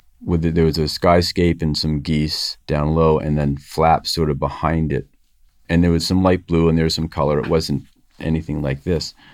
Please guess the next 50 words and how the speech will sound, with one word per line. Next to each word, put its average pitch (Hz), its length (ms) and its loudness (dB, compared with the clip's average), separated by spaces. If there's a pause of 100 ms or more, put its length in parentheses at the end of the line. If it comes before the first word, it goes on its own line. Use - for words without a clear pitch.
(440)
When 107 160 4
we 104 80 4
came 127 240 2
to 110 80 0
try 110 180 2
and 98 120 2
put 104 120 0
it 73 60 2
into 87 180 2
the 78 120 0
book, 101 400 0
we 82 120 0
had 85 140 0
a 82 60 -2
really 110 320 0
hard 92 280 -2
time, 85 640 -2 (580)
um, 78 180 -6
how 85 300 0
can 87 240 -4
we 82 240 -2 (260)
make 82 260 -2
it - 120 -6
look 80 420 -2 (140)
good 76 340 0
in 71 180 -4
this 71 160 -6
format? 73 600 -6 (440)
And 87 120 -2
so 98 100 2
it 98 40 4
was 90 180 2
taken 117 380 2
out, 87 480 -2 (240)
I 76 100 -4
think, 76 360 -4
for 80 160 -6
a 73 60 0
while. 78 560 -2 (680)
And 82 360 -2 (120)
near 117 260 6
the 147 180 4
end 120 140 2
of 110 60 0
the 95 120 -2 (120)
process, 95 440 0
we, 87 100 2
you 85 140 0
know, 85 80 2
the 82 180 0